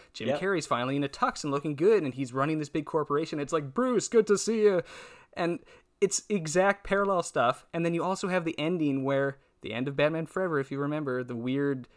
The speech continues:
Speaker 1: T V set blender box that he makes, and he's in his giant tower sucking everybody's brain juice into his head, and he's
Speaker 2: <laughs>
Speaker 1: sitting on the throne,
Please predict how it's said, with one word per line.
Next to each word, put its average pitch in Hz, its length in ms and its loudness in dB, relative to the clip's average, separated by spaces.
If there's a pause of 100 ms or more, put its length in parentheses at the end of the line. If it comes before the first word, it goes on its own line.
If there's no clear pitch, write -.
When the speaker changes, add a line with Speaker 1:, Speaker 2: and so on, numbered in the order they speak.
(120)
Speaker 1:
T 160 180 -6
V 156 140 -6
set 135 420 -2
blender 131 360 0
box 113 380 -2
that 120 140 -2
he 123 80 -2
makes, 117 440 -6 (300)
and 113 80 -10
he's 117 160 -4
in 127 120 -2
his 131 120 -4
giant 135 320 -4
tower 151 320 2
sucking - 480 -4
everybody's 156 480 0
brain 139 560 -2
juice 123 320 -6
into 131 240 -6
his 127 160 -2
head, 139 240 0
and 120 80 -2
he's 123 140 -4
Speaker 2:
<laughs> - 0 -
Speaker 1:
sitting 139 240 -4
on 135 80 -2
the 127 80 -2
throne, 135 380 -2